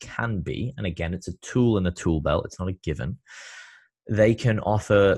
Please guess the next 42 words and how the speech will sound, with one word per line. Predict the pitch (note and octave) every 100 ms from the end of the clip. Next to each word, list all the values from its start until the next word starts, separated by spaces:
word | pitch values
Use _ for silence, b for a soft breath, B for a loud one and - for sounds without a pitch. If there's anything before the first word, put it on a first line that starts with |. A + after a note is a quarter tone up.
| F2
lead | F#2 F2
to | -
more | F2 E2
harm | - D#2+ D2
than | C#2 C#2+
good, | C#2+ -
because | F2+ F2+ F#2
like | -
you | -
said, | F#2
it | D2 -
leads | F2 F#2+ -
to | F#2
this | D#2+ -
restrictive | E2+ - - - - E2+ E2 -
on-off | E2 D#2+ A#1+ D2+ -
binary | D#2 E2+ E2 D#2
approach | D2+ - E2+ D2 -
of, | D2+
"Oh, | - D#2+
this | D#2 -
is | D#2+
good, | - D#2 C#2
this | E2
is | C#2 -
bad." | C3 G2+ - _ B B B B B B B _ _ _
But | G#2
I've | F#2+ F2
also | C#3+ - D#2+
found | - F2 E2 D#2+
that | D#2
if | F2+
you | F#2
give | F2 E2 - _
people | F#2+ E2 D#2+
too | - - D3
much | A2 - -
rope, | D2 D#2
they | D2+
will | D2 D2+
hang | - G#2+ F#2
themselves. | D2+ C#2+ - - -